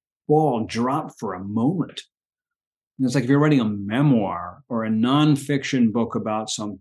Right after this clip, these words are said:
some topic, you know, you can reflect and you can expand and you can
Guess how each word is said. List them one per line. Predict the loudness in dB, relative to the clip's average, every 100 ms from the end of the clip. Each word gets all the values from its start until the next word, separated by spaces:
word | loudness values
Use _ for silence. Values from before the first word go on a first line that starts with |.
| -14
some | -8 -6 -6
topic, | -6 -2 -2 -2 -8 _ _ _ _ _ _ -4
you | 2
know, | 4
you | 4 2
can | 2 2
reflect | -2 -2 0 2 2 2
and | 4
you | 4
can | 2 -4
expand | -6 -6 -2 2 4 4
and | 4
you | 2
can | 0 -4